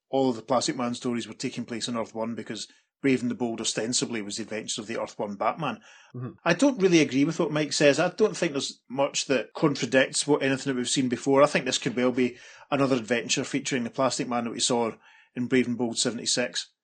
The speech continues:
Speaker 1: You know, there's been enough of a gap that he could have retired and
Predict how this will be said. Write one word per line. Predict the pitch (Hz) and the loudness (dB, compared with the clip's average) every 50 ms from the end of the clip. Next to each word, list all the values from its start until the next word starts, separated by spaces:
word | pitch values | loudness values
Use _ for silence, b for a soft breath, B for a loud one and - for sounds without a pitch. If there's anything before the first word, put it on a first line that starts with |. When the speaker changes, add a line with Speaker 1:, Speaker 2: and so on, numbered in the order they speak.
| _ - | _ -4
Speaker 1:
You | 170 156 | 0 0
know, | 139 127 | 0 0
there's | 127 156 143 - | 0 -2 -4 0
been | - 175 160 | 4 4 6
enough | 156 151 156 - - - | 6 6 6 4 4 4
of | 165 143 | 4 4
a | 139 | 4
gap | 123 - 123 120 151 156 151 | 4 4 6 6 6 4 4
that | - 147 | 0 -4
he | - | -2
could | 110 135 127 | 0 0 0
have | 123 117 | 0 0
retired | 123 113 - - 120 117 120 131 135 127 | 0 0 2 2 4 6 6 4 4 0
and | 117 113 110 110 | -2 -6 -6 -8